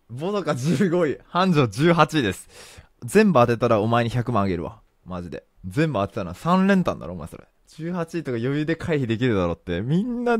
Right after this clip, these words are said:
前十八位ってか一位目指すんだからさ、回避できねえよ。競馬ってさ、何頭で走るの？六？レースによる。え、十八？そりゃ儲かるわ、競馬。そりゃ当てれねえわ。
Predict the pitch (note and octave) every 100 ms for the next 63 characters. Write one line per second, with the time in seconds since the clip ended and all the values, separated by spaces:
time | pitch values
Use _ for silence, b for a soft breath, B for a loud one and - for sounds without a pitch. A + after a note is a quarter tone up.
0 | G3 F#3 F#3+ F#3 D3+ E3+ F#3 E3 - -
1 | D#3+ D3+ B2+ A2+ B2 - D#3 B2+ D3 -
2 | C3+ A#2+ A2 G#2+ - A#2 G2+ - _ -
3 | - G3 D#3+ A#2+ C3 - F#3 B2+ G#2+ -
4 | b b b b b b - - A#4 B4+
5 | A#4+ G#4+ F#4 C4 B2+ G2 D#2+ _ B2 E3
6 | D#4+ - C3+ G#2+ A2 G#2 E2 C#2 - -
7 | _ _ _ _ A2 B2+ - B3 - _
8 | _ - E3 F#3 G#2 E2+ C2+ A#1+ _ _
9 | _ F#2 - C#3 A3 F4+ F#4 - F#4+ G#4
10 | - - - A2 F#3 B3+ B3+ B3+ C4+ C#4
11 | A#3+ F#3+ F3 D3+ C#3+ - _ _ _ _
12 | _ - - E3 A#3+ A3+ A3+ A3+ A3 C#3+
13 | G2